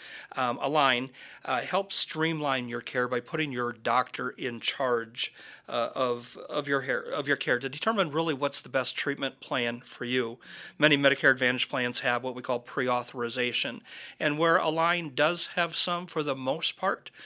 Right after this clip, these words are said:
uh, we put that determination in the doctor's hand and not the insurance company's hand, and that's very important. Uh, dental benefits, Align provides for routine cleaning, oral exam, and x-rays twice a year.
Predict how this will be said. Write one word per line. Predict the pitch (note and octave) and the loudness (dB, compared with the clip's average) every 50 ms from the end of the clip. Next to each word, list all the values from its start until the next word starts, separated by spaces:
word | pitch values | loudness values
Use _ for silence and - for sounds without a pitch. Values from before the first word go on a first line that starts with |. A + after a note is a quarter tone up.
| - - - - | -18 -18 -18 -8
uh, | - C#3+ C3 B2+ B2 | -2 0 0 2 2
we | B2 C3+ D3+ D#3 | 0 -2 -4 -4
put | - - - F#3+ - B2+ B2 | -4 -6 -6 -6 -6 -4 -2
that | C3+ C3+ D3 - - - | 0 0 0 0 -2 -6
determination | C#3 - - D#3 C#3+ C#3 C3 C3 B2+ B2+ A#2+ - - C3 B2 B2+ | -6 -4 -4 -4 -4 -4 -2 -2 -2 0 -2 -2 -2 -2 -4 -4
in | - C3 B2 B2 A#2+ | -6 -6 -6 -4 -4
the | B2 B2 | -4 -6
doctor's | A#2+ A2+ - A#2 A#2+ A#2+ - - B2 A#2+ - - | -4 -2 0 0 0 0 -2 -4 -6 -4 -4 -4
hand | - B2 A2+ A2+ A2+ A#2 - - F3 | -4 -4 -6 -6 -8 -8 -12 -12 -10
and | C3+ A#2+ A#2+ A#2+ | -8 -8 -4 -2
not | A#2+ A#2 A#2 - | -2 -2 -4 -4
the | - B2 | -8 -8
insurance | A#2 A2+ A2 - - - B2+ A#2+ A#2 A#2 A2+ - | -8 -8 -6 -6 -6 -4 -4 -4 -4 -4 -6 -6
company's | - B2+ A#2 - B2 A#2 A2+ - - | -6 -8 -8 -8 -12 -14 -12 -12 -10
hand, | - C3 A#2+ A#2+ B2 | -10 -8 -8 -8 -8
and | A#2+ A#2+ | -8 -8
that's | B2 A#2+ A#2+ - | -8 -8 -10 -10
very | - C#3 C3 B2+ B2 | -8 -8 -8 -6 -8
important. | A#2+ B2+ - - C3+ B2+ A#2+ B2 B2+ A#2+ - - - - - - - - - - | -10 -14 -8 -6 -6 -6 -6 -6 -10 -14 -16 -18 -18 -18 -18 -16 -16 -16 -6 0
Uh, | C#3+ C#3 | 2 4
dental | C3+ D3 D3+ D#3 E3+ | 8 8 8 8 8
benefits, | E3+ E3+ F3 F3+ - G#3 - - - | 6 4 2 4 2 -2 -2 -2 -6
Align | C3 B2 B2+ B2+ B2 B2+ B2 | -4 0 2 2 2 2 0
provides | - C3 C3+ C3+ C3 B2+ - | 0 0 2 2 2 0 -2
for | - - B2 | -4 -6 -4
routine | A2+ B2+ C#3 C3+ - E3 C#3 B2+ | -4 -4 -4 -4 -6 -8 -8 -8
cleaning, | B2+ - D3 C3+ C#3 D3 C#3+ C3 | -8 -8 -8 -6 -6 -4 -4 -2
oral | B2 B2 C3 C3+ | -2 0 0 -2
exam, | C3 B2 C#3 B2+ B2+ C3+ B2+ | -2 -4 -6 -6 -6 -6 -6
and | A#2 | -6
x-rays | A#2+ B2+ - - - F#2+ F2+ - - - | -6 -4 -4 -4 -4 -4 -4 -4 -6 -8
twice | - - B2+ A#2+ D3 - - A3+ | -6 -4 -4 -4 -2 -2 -2 0
a | |
year. | A3 F#3+ E3 A3 C#4 | 2 2 2 2 0